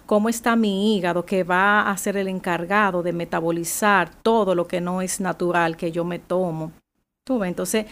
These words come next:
ya si ahí voy a ser muy cuadrada, si usted va a iniciar a tomar suplementos, quiere tomar proteína por alguna meta personal que tenga, usted debe de ser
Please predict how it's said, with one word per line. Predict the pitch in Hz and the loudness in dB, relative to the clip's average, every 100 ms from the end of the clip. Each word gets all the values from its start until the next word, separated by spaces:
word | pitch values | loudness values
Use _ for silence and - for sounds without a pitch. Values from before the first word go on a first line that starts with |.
| - - | -18 -10
ya | - 196 | 0 0
si | 202 226 | 0 2
ahí | 214 202 247 | 2 4 2
voy | 240 196 | 2 0
a | 185 | -2
ser | 196 | -4
muy | 175 170 | -6 -6
cuadrada, | 170 165 185 240 269 262 | -2 -2 2 2 2 2
si | 262 | -2
usted | 185 - 190 180 160 - - - | -8 -4 -2 0 -2 -8 -18 -4
va | 185 | 0
a | 190 | 0
iniciar | 190 185 240 247 | 0 -2 0 2
a | 202 - | 2 0
tomar | 165 165 180 165 | -2 0 0 0
suplementos, | - 170 - 160 175 247 262 254 220 214 - | -2 -10 -8 -6 0 2 2 2 0 -2 -6
quiere | - 175 175 180 175 165 - - - - | -2 0 2 2 0 -2 -6 -20 -14 -2
tomar | 180 170 170 | 0 0 0
proteína | 190 175 170 208 254 233 | -2 0 0 2 2 2
por | 220 180 | 0 0
alguna | 165 165 170 180 175 | 0 -2 -2 0 0
meta | 170 180 208 208 180 175 170 | 0 -2 -2 0 2 2 0
personal | 175 170 180 165 170 214 233 | -4 -6 -6 -4 -2 0 -2
que | 226 180 | -4 -6
tenga, | - 220 240 240 | -2 -2 0 -2
usted | 185 175 - 180 165 | -4 -6 -2 -2 0
debe | 180 196 | 0 0
de | 185 | -2
ser | 170 202 214 240 | -2 -2 -2 -4